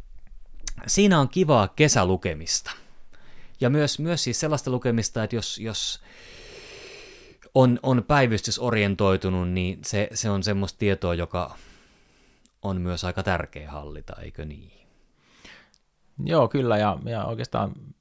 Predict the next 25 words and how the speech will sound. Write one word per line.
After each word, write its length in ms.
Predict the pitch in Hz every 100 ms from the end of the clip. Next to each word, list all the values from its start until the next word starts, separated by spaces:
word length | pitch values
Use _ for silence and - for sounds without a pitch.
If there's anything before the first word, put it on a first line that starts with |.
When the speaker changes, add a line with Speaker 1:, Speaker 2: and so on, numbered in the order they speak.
| _ -
Speaker 2:
me 120 | 104
tätä 260 | 117 107
haluttiin, 440 | 110 110 101 - 95
tätä 160 | 95
päivystyskirurgian 800 | - 104 98 - 95 - 101 95 95
teemaa, 400 | 107 98 95 95
tuoda 280 | 101 98
vähän 240 | 87 95 98
tällä 220 | 92 90
tavalla 280 | - 95 92
niin 120 | 92
kuin 160 | 95 - _ _ _
kesän 380 | 113 110 98 92
kynnyksellä 680 | 120 117 92 82 - 82 78
tässä, 480 | 95 95 - 82
että, 240 | 73 - 80 - - _ -
että 280 | 73 - 76
jos 320 | 65 80 76
esimerkiksi 680 | 73 87 85 85 82 - - - - - _ _
kuuntelijoiden 600 | - 101 90 85 87 92 95
joukossa 480 | 95 90 - 92
tai 280 | 85 92 90
lukijoiden 420 | 104 101 101 92
joukossa 400 | 90 90 95 -
on 140 | 104